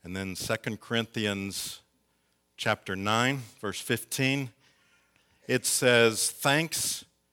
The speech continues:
be to God for his inexpressible gift."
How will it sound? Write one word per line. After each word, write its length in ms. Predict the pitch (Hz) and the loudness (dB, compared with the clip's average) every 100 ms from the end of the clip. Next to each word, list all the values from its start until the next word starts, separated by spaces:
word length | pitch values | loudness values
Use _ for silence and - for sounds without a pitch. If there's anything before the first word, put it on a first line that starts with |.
| _ _ _ - | _ _ _ -10
be 180 | 104 120 | 0 2
to 100 | 107 | 4
God 500 | 101 107 120 131 127 | 4 4 6 4 0
for 300 | - - 104 | -6 0 2
his 340 | 101 104 95 - - | 4 2 0 -8 -4
inexpressible 2250 | 139 139 147 151 123 _ _ _ 117 113 - - - - 143 143 - 135 127 131 127 - _ _ _ _ _ _ _ _ 98 | -2 0 -2 -4 -10 _ _ _ -8 -4 -2 -4 -4 0 2 2 0 0 0 -2 -2 -8 _ _ _ _ _ _ _ _ -2
gift." 680 | 107 98 - - - - - | 4 4 2 -10 -10 -10 -12